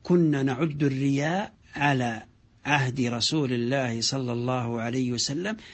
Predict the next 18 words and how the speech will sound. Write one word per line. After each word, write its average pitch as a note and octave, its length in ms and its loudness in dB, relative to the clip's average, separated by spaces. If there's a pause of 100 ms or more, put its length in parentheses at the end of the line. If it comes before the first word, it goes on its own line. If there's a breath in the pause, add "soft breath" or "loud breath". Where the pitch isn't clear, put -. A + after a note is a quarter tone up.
(100)
من C3+ 160 2
الشرك F3 440 -2
الأصغر"، - 480 -6 (460 soft breath)
رواه B2+ 320 2
البزار B2 640 -2 (280 loud breath)
وسنده، A#2+ 840 -4 (260)
وسنده A#2 840 -4
حسن. D#3+ 400 -6 (280 loud breath)
وقد D3 200 0
تقدم B2+ 400 -2
الحديث: B2+ 400 -4
"إن B2+ 140 -4
أخوف A#2+ 300 -8
ما A#2 100 -4
أخاف A2+ 240 -8
عليكم A#2 320 -8
الشرك - 320 -10
الأصغر". C3+ 380 -6